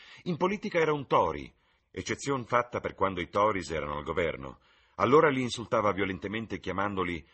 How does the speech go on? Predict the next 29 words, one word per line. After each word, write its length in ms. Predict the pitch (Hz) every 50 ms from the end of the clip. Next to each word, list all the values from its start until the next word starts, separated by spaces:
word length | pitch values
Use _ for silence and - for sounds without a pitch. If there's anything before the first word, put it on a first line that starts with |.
| _ _ _
una 180 | - 95 104 101
masnada 540 | 98 101 104 92 95 95 104 104 95 95 90
di 120 | 76 85
radicali. 640 | 80 78 73 71 - - 73 67 64 64 67 67 - _ _ _ _ _ _ _ _ _ _ _ _
Era 260 | _ 117 139 147 143 139
un 160 | 143 143 139
eroe 320 | 139 147 160 170 175 160
per 140 | - 147 127
il 120 | 127 123
suo 180 | - - 131 123
domestico 640 | 104 113 113 101 87 82 - - - 80 - 82 76
che 100 | - 82
lo 120 | 73 76 73
tiranneggiava 720 | 82 80 78 76 76 82 71 80 101 113 113 110 113 113
e 80 | - 120
il 140 | 117 113 -
terrore 480 | 135 127 123 131 160 170 175 160 143
di 180 | 110 113 104 -
tutti 260 | - 175 - _ 147
coloro 320 | 135 - 120 123 131 127 123
che 120 | - 123
lo 100 | 110 107
conoscevano, 720 | - 117 107 92 - - 123 104 82 73 76 71 69 67
che 140 | - - 80
egli 240 | 85 90 87 82 78
a 40 | 69
sua 180 | - - 78
volta 300 | 67 76 76 76 - 76
tiranneggiava. 840 | 71 - 82 80 73 73 69 67 67 60 67 67 64 64 60 65 62